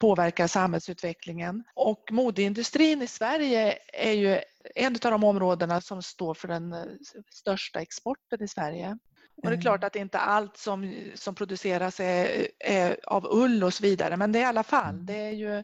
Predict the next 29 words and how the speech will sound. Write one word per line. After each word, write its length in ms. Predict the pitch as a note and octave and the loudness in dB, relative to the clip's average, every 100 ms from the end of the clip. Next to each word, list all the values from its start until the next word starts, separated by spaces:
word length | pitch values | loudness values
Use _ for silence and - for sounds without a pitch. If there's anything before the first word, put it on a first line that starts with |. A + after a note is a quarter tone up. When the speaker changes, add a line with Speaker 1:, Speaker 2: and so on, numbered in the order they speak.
| - | -4
Speaker 1:
det 100 | A3 G#3 G#3 | -6 -4 -6
är 100 | A3 | -4
värt 300 | G#3+ G#3+ B3 | 0 0 0
att 60 | A#3 | -4
titta 240 | A3+ G#3 | -4 -4
lite 200 | F#3+ F#3+ | -4 -4
närmare 400 | G3 G3 F#3 F#3 | -2 -2 0 -2
på, 180 | - A3+ | -2 -2
tänker 320 | G3 F3+ - | -2 -6 -4
jag. 180 | D#3+ E3 - | -4 -4 2
Speaker 2:
Vi 100 | G#3 | 4
ska 120 | G3 | 6
prata 280 | G#3+ A3 G#3+ | 6 6 8
mer 340 | A3 A#3+ G3+ E3+ | 8 10 10 10
om 220 | F3 F3 | 8 6
sommaren 460 | F#3 F#3 A#3+ F#3+ | 6 8 8 8
om 120 | D3+ D3+ | 8 8
en 80 | |
liten 200 | C#3+ C#3+ | 8 6
stund, 400 | C#3+ C#3+ C#3+ C#3+ - - | 2 6 8 6 4 2
men 580 | D#3+ D#3 D3+ D3+ D3 - _ _ _ - | 6 6 8 8 6 4 _ _ _ 2
innan 360 | F#3 A3+ D#4 | 6 10 10
dess 280 | D#3 D#3 - | 10 6 4
så 80 | F3 | -2
skulle 460 | - - D#3+ D#3+ D3 | -2 0 2 2 2
jag 600 | D3+ D#3+ A#3 D4+ C#4 G#3 | 0 4 6 10 8 8
vilja 280 | E3+ E3+ D#3+ | 4 4 4
berätta 480 | D#3 E3 - - D3 | 6 4 4 2 2
en 420 | - D3+ C#3+ C#3 | 4 4 6 4